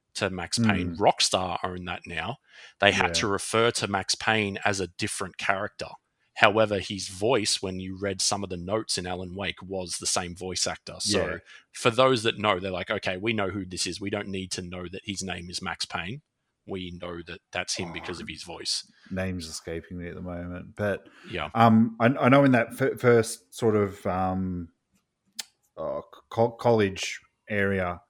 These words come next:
Speaker 2: in, in Quantum Break, there was the video so-, sort of teaser
Speaker 1: Yes.
Speaker 2: for Alan Wake,
Speaker 1: Mm-hmm.
Speaker 2: and then there was the classroom where, where, where,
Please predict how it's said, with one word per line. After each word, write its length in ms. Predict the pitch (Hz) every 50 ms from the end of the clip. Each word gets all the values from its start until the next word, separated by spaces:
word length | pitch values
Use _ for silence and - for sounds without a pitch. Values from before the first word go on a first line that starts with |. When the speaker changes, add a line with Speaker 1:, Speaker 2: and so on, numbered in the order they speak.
| _ _
Speaker 2:
in, 400 | 95 95 90 90 90 90 90 85 - _ _ _ _ _ _ _ _ _ _ -
in 160 | 101 92 85
Quantum 340 | 82 - 95 95 87 85 82
Break, 260 | 82 92 92 87 85 - _ _ _ _ _ _ _ _
there 80 | - 101
was 140 | 101 95 87
the 80 | 95
video 580 | 82 82 117 123 143 139 135 131 135 135 135 120 - - _ _ _ _ _ _ _ -
so-, 280 | - - 135 131 104 110
sort 240 | - 139 131 127
of 240 | 123 127 120 117 - _ _
teaser 560 | - 139 139 139 135 127 143 135 135 131 123 - _ _ _
Speaker 1:
Yes. 140 | - 117 120 95
Speaker 2:
for 20 |
Alan 280 | 98 123 131 131 123 120
Wake, 240 | 131 147 185 202 202 - _ _ -
Speaker 1:
Mm-hmm. 200 | 110 98 - 120
Speaker 2:
and 80 | 117
then 120 | 120 117 117
there 60 | 107
was 100 | 101 92
the 80 | 107 -
classroom 600 | - - 107 104 104 101 - - 113 104 104 107
where, 160 | 107 110 92
where, 240 | 92 98 101 104 101
where, 300 | 98 101 98 98 98